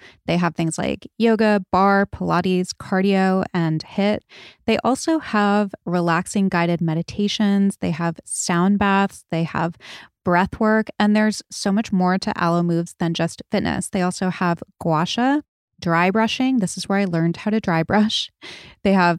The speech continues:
face yoga and nutrition classes. So it's a total game changer. And you always have fresh content that will keep you motivated because they add over a hundred new classes every month. So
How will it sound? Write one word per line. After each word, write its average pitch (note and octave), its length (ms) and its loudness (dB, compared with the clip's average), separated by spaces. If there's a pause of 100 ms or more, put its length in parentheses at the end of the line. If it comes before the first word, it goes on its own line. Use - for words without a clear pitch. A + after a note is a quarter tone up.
face G3+ 300 2
yoga G#3+ 460 2
and A3+ 420 2
nutrition G#3+ 640 2
classes. G#3 560 -2
So F#3+ 220 0
it's - 180 -2
a A#3 60 -4
total A#3+ 540 -2
game E3 340 0
changer. A3+ 500 0 (340)
And G3 320 2
you G3 220 0
always B3 340 0
have G3 380 -2
fresh F3 320 0 (120)
content G#3 560 0
that - 120 0
will F3 140 0
keep - 240 -8
you F3 80 2
motivated F3+ 500 2
because F#3 300 -2
they F#3 180 0 (140)
add F3+ 320 2
over F#3+ 200 0
a F3+ 80 0
hundred F3+ 400 -2
new F3 140 0
classes F3+ 580 -4 (400)
every F#3 440 2 (100)
month. E3 400 0
So F3+ 360 -2